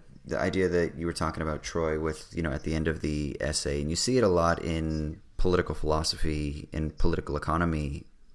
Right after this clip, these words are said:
essays, papers, talks as well. It's very much like,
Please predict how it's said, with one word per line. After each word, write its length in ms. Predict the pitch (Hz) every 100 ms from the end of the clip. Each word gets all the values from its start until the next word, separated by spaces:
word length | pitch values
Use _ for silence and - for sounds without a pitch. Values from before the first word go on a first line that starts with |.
| -
essays, 460 | - 80 - 78 73
papers, 440 | - 78 - 76 -
talks 380 | 73 82 -
as 100 | -
well. 340 | 82 85 80 76
It's 120 | 76
very 240 | - 82 80
much 280 | 80 -
like, 180 | 80 78